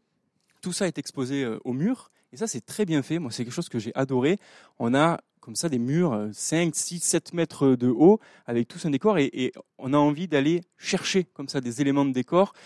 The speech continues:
pour, euh, pour le, pour lequel on voudrait, qu'on voudrait utiliser pour nous-mêmes, peut-être, euh, mettre en scène. En fait, c'est ça qui est intéressant dans cette exposition, c'est que quand on sort de l'exposition, on a envie de construire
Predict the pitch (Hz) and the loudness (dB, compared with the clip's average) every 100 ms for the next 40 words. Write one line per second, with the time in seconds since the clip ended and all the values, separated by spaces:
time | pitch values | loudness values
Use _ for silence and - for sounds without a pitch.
0 | - _ 131 127 120 113 117 123 - - | -20 _ 2 4 4 2 0 -2 -4 -6
1 | 120 - 151 120 113 135 135 110 107 123 | -6 -4 -4 -4 -6 -4 -2 -4 -6 -12
2 | 113 135 127 117 113 175 113 120 151 208 | -10 -8 -8 -10 -10 -10 -8 -4 0 2
3 | 143 104 - 107 143 - 117 110 - _ | 2 -4 -12 -8 -8 -6 -6 -6 -12 _
4 | - - - - - - - 131 127 - | -20 -20 -20 -20 -20 -20 -14 -2 -2 0
5 | 143 196 165 - - - 202 - 120 123 | 0 2 0 -2 -10 -2 -2 0 0 0
6 | 110 _ _ _ 120 117 117 117 127 120 | 0 _ _ _ -2 0 2 2 0 0
7 | 110 113 - - 120 113 - 165 156 - | -2 -4 -6 -8 -4 -4 -2 0 0 -2
8 | 117 139 131 120 113 - 170 143 127 - | 0 0 0 -2 -4 2 4 4 2 0
9 | 120 131 175 135 127 123 - 127 - 175 | -2 2 2 2 2 -2 -2 -4 -4 -6